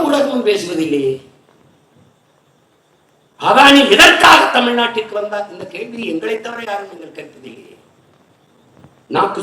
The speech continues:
சுலுக்குகிறதா? இல்ல, இல்ல, எப்படி? அரசியல் விமர்சகர்கள் இவர்களுக்கு பேர்.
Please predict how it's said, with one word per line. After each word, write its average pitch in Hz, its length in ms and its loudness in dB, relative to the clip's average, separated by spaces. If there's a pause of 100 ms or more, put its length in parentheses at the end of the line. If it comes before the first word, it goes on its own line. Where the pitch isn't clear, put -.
சுலுக்குகிறதா? 135 600 -6 (180)
இல்ல, 165 120 -12 (2250)
இல்ல, 160 120 -8 (100)
எப்படி? 202 200 -8 (4000)
அரசியல் - 600 -10
விமர்சகர்கள் 196 720 -4
இவர்களுக்கு 160 500 -8
பேர். 143 200 -6